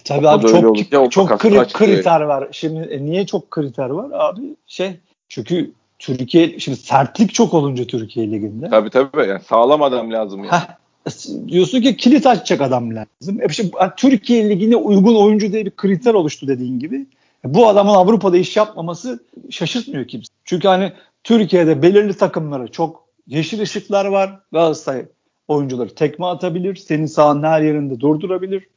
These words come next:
Speaker 1: E şimdi böyle olduktan sonra bir Türkiye'de bir adamın fizik gücünün çok iyi olmasının hiçbir önemi yok. Yani esasında bunlarla birleştirip bunları konuşmaları lazım. Yani bunların kriterleri bu çünkü.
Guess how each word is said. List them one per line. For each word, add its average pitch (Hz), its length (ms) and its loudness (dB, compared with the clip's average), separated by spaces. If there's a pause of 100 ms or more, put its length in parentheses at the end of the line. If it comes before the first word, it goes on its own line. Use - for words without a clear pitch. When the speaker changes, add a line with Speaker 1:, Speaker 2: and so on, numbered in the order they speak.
(200)
Speaker 1:
E - 60 -20
şimdi 117 240 -8
böyle 208 260 6
olduktan 165 500 2
sonra 147 320 -6
bir 135 80 -10
Türkiye'de 170 540 0
bir 156 60 4
adamın 165 260 2
fizik 147 360 -8
gücünün 156 340 -8 (160)
çok 202 280 -2
iyi 185 100 0
olmasının 156 420 -6
hiçbir 185 280 -12
önemi 170 260 -10
yok. - 140 -14 (220)
Yani 151 160 -2
esasında 156 500 2
bunlarla 156 480 0
birleştirip 160 640 -2
bunları 156 300 -4
konuşmaları 123 600 -8
lazım. - 380 -18
Yani 117 200 -10
bunların 135 280 0
kriterleri 165 640 4
bu 165 60 -2
çünkü. - 340 -12